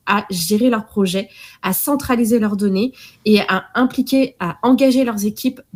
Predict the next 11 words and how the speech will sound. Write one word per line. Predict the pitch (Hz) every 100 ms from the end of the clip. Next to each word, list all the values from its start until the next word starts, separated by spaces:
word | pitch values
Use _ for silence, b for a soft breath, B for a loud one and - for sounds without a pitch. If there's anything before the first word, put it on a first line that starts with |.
| 165
dans | 226 247
cet | 247 226
espace | 208 214 208
Notion | 190 214 240
pour | 233 -
qu'en | 196
fait, | 262 269 - _
tout | 349
soit | 349 - 262 294 - _ -
géré | 185 196 208 220 _
dessus, | 190 202 202 170